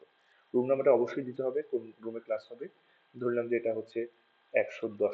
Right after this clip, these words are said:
নম্বর রুমে ক্লাসটা হবে। তাহলে কি কি অ্যাড করছি আমরা? সাবজেক্ট সায়েন্স, টিচারের নাম অ্যাড করলাম, ক্লাস শুরু হবে কখন, ক্লাস শেষ হবে কখন,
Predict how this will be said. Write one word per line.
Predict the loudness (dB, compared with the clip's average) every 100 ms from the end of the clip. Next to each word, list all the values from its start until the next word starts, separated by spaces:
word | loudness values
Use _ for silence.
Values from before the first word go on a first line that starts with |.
| -2
নম্বর | -6 -6
রুমে | -8 -8
ক্লাসটা | -10 -8 -8 -8
হবে। | -10 _ _ _ -6
তাহলে | -2 -2 -4 -10 _ _ _ _ _ _ -12
কি | 2
কি | 6
অ্যাড | 6 2
করছি | -6 -6 -6
আমরা? | -6 0
সাবজেক্ট | 0 0 -8 -8 0
সায়েন্স, | 2 2 -8 _ -14
টিচারের | -4 -4 -2
নাম | -6
অ্যাড | -6 -6
করলাম, | -6 -4 -8 -12 _ _ _ _ _ _ _ _ _ _ _
ক্লাস | 4 4 2
শুরু | -2
হবে | 0 0 2
কখন, | 0 -2 -12 -14 _ _ _
ক্লাস | -4 -4 -6
শেষ | -8
হবে | -6 -2
কখন, | -2 -4 -8